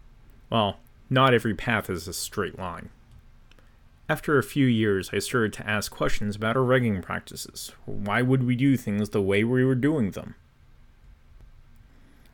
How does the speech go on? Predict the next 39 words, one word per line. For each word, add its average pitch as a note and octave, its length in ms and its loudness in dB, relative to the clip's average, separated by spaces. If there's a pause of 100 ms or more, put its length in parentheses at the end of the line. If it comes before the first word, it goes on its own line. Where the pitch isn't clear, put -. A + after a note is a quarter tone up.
I A#2+ 80 4
would A2+ 140 4
ask B2+ 280 4
some B2 100 0
of G#2+ 140 2
the G#2+ 100 2
experienced G#2+ 640 0
riggers G#2+ 420 0
that F#2+ 120 -2
I F#2+ 40 -2
would F#2 160 -4
work F#3 280 0
with, C#3+ 320 2 (320)
and D3+ 160 -2
usually E3+ 380 4
the A2 260 4
answers G#2+ 340 -2
were, G2 300 -2 (100)
"Well, F#2 200 -6
that's F#2 220 -4
how G#2+ 160 -2
we've A#2 180 2
always C3+ 300 2
done F2 200 -6
it." - 140 -14 (1120)
But G2 120 -6
sometimes G#2+ 500 0
would G2 180 -2
be, F#2+ 300 0 (120)
"That's A2+ 220 0
a - 20 -6
trade A2+ 320 0
secret. A#2+ 400 -2
Why G#2+ 200 0
would B2+ 140 4
I B2 100 6
tell B2+ 220 0
you, C3 200 2
kid?" F#2+ 360 0